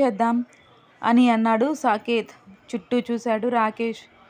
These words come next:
ఎక్కడా కూడా ఎలాంటి వాహనం కూడా కనిపించడం లేదు అక్కడ.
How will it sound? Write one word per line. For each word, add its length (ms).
ఎక్కడా 400
కూడా 580
ఎలాంటి 480
వాహనం 540
కూడా 260
కనిపించడం 720
లేదు 420
అక్కడ. 500